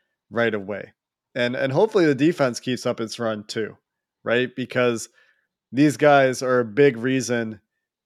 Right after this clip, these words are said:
that the Bengals won that game, along with Evan McPherson, as we talked about yesterday, or McFrosty,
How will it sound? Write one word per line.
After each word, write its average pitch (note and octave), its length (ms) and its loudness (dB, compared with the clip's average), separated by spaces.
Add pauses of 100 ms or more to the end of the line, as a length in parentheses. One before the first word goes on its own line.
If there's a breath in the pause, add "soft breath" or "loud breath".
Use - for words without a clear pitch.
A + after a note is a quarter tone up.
(260)
that A2+ 200 -2
the B2 80 -4
Bengals A#2 460 -2
won B2 220 0
that A#2+ 200 0
game, A#2 300 -4
along A#2+ 320 0
with B2 120 -4
Evan B2 240 0
McPherson, A#2+ 500 -4
as G#2+ 120 -10
we A2+ 60 -12
talked A#2 260 -4
about A2+ 200 -4
yesterday, A#2 420 -2
or A2 220 -4 (500 soft breath)
McFrosty, D3 880 2